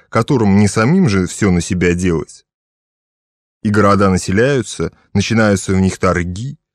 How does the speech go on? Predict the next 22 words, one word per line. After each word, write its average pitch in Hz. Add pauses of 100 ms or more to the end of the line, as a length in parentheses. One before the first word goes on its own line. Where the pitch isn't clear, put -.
(160)
стягивается 170
народ 127
отовсюду, 85 (300)
пустеют 101
села, 143 (260)
князек-родоначальник 110 (280)
не 107
досчитывается 101
многих 120
своих, 85 (180)
ушли 180
в 120
город. 127 (520)
А 98
все 220
были 180
люди 135
хорошие, 113
досужие 92
на 85
всякое 85
дело. 82